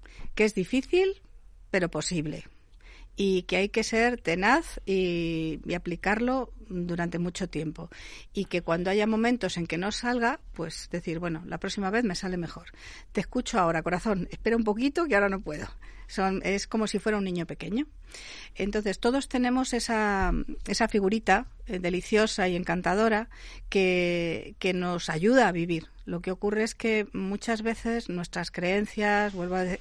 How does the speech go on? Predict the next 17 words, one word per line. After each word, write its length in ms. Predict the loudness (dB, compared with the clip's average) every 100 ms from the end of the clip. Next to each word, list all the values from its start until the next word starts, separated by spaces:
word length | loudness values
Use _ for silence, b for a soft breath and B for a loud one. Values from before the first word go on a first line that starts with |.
| -8
vuelvo 320 | -6 -4 -2
a 140 | 0 -2
incidir 320 | 0 0 0
en 80 | -2
lo 40 |
de 60 | -4
las 160 | -4
creencias, 560 | -4 -2 -2 -2 -4 -4 B B B B
nuestra 380 | -6 -4 -4 -4
forma, 460 | -4 -6 -4 -4
nuestra 240 | -6 -8 -6
cultura, 500 | -6 -2 0 2 2
nuestra 260 | 0 -6
forma 360 | -6 -6 -4 -4
de, 280 | -2 -4 -6 B B -8
de 280 | -6 -4 -4
educación 720 | -2 -2 -4 0 2 2 -4